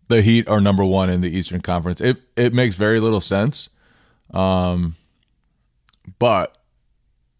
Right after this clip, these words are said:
Spoelstra is a wizard. <laughs> And they're a lot deeper than I think people thought.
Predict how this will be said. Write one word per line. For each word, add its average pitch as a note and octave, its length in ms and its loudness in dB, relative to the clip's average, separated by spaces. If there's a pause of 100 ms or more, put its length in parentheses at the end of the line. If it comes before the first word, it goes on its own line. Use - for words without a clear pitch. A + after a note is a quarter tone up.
(580)
Spoelstra G2 520 -2
is F#2 80 0
a E2+ 60 0
wizard. E2 440 -4 (360)
<laughs> - 40 -10 (500)
And F#2 400 -2
they're G2+ 120 0
a F#2+ 60 0
lot G2 260 0
deeper G2+ 400 -2
than F#2+ 140 -2
I F#2+ 120 -4
think A#2+ 340 -6
people A#2+ 260 -2
thought. F#2+ 480 -2